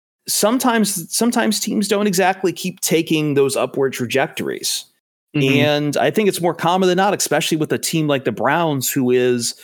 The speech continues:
Speaker 1: a fairly unknown commodity. So, yeah, I think, I think I'd take the under. This number f-, feels about right, as it should. All these numbers should feel about right for everyone. It's just,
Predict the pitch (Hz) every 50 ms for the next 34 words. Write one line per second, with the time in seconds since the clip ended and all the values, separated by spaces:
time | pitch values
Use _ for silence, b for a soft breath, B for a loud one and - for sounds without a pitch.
0 | B B B B B B B - - - 156 147 147 139 139 123 - 123 135 135
1 | 127 127 123 123 123 123 120 - 113 104 110 117 131 151 139 101 92 92 98 -
2 | - 180 175 185 185 175 160 147 101 127 165 170 170 - 196 190 185 190 - B
3 | B B _ _ _ _ _ _ _ _ _ _ _ _ _ _ _ - 190 190
4 | - 294 269 220 196 190 175 - - 175 165 156 - 143 120 101 98 113 123 123
5 | 135 135 135 135 139 131 - _ _ _ _ _ _ _ _ _ _ _ _ _
6 | _ _ _ - - 139 135 - 165 165 165 165 135 - - - - - - 165
7 | 143 147 151 147 127 139 131 135 123 127 - - 107 104 107 120 127 143 147 147
8 | - - 135 131 117 123 117 - - - 123 123 135 143 139 92 117 120 120 120
9 | 110 104 117 113 113 113 113 110 - 123 113 - - 123 107 110 107 113 107 -
10 | - 101 104 104 113 117 - - 104 90 104 98 110 113 117 123 131 143 156 165
11 | 165 - 135 123 117 - 120 113 - -